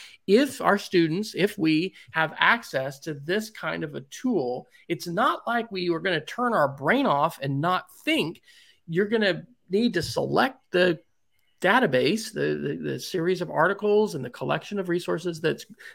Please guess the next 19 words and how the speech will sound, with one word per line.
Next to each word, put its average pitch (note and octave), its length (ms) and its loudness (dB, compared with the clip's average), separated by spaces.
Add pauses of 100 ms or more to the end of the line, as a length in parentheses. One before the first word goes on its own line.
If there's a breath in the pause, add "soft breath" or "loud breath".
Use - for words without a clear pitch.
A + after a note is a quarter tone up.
that, - 200 0
that - 300 2 (160)
you E3 140 4
would E3 120 4
want D#3+ 220 2
to C3 80 -6
query. G3+ 560 4 (500 loud breath)
But D#3+ 200 0
then G3 220 8
being A3 260 4
able A#3 220 4
to E3+ 180 -2
use A#3 420 4
these F3 180 0
kinds F3 280 0
of C#3+ 100 -8
tools, A#3+ 320 4
it's, - 280 -6
it's, G3+ 200 2